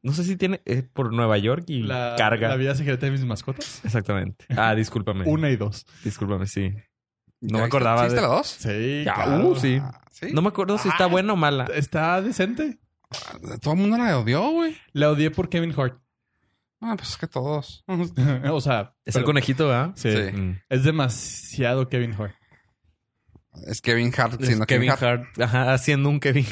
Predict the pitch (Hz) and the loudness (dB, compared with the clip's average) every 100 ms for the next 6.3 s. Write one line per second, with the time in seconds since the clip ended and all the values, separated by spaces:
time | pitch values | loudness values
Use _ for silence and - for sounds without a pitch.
0 | - 175 151 - _ 160 135 123 123 120 | 0 0 -2 -4 _ -2 0 2 2 0
1 | 123 120 135 120 - 113 107 - 110 - | 0 0 0 0 -2 -4 -4 -6 -6 -6
2 | 101 110 113 104 113 131 127 - _ _ | -4 -4 -4 -4 -2 -2 -4 -12 _ _
3 | _ _ _ - 123 127 - 98 131 147 | _ _ _ -2 0 0 -2 -2 2 2
4 | 160 120 113 98 104 113 107 131 175 208 | 2 -2 -4 -2 -2 -4 0 2 2 2
5 | 277 247 220 160 131 156 170 196 208 - | 0 0 2 4 4 4 2 2 0 -2
6 | 262 311 | -2 -2